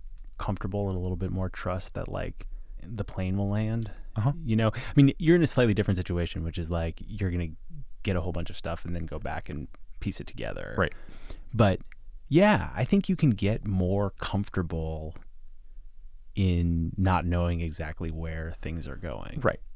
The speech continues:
Speaker 1: But it also might just be that, like, your wiring is such that, like,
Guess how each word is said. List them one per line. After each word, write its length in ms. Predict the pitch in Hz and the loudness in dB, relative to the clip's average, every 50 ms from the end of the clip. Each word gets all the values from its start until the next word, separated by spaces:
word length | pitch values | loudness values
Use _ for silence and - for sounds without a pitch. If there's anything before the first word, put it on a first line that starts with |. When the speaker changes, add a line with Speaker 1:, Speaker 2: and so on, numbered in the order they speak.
| - - | -2 0
Speaker 1:
But 200 | 110 98 95 - - - - - - - - - - - | 0 0 0 -2 -8 -10 -10 -12 -12 -12 -12 -6 2 4
it 120 | 127 117 | 6 8
also 240 | 110 107 117 - 123 | 8 8 8 8 8
might 220 | 110 101 98 98 90 | 8 8 6 6 4
just 220 | - 101 85 82 | 2 0 0 2
be 140 | 95 101 104 98 | 4 6 6 6
that, 160 | 98 92 - | 6 4 2
like, 380 | 90 92 92 92 87 - - - - - - - - - - - - - 233 - | 2 2 2 2 2 0 -4 -8 -8 -8 -10 -10 -10 -10 -12 -10 -10 -10 -8 -6
your 580 | 123 107 90 92 95 92 95 98 98 95 92 | -4 -2 2 4 4 6 6 6 6 4 4
wiring 1040 | 87 87 85 87 87 90 98 95 90 90 87 87 87 87 87 87 87 - - - - - | 2 2 0 2 2 4 4 4 2 2 0 0 0 0 0 2 2 8 10 12 12 12
is 140 | - 117 107 - | 12 12 12 8
such 280 | - 101 90 - - | 6 6 4 2 -2
that, 160 | - 90 90 | -4 -4 -4
like, 480 | 87 90 87 85 87 85 - - - - | -2 -2 -2 -2 -2 -4 -6 -8 -12 -14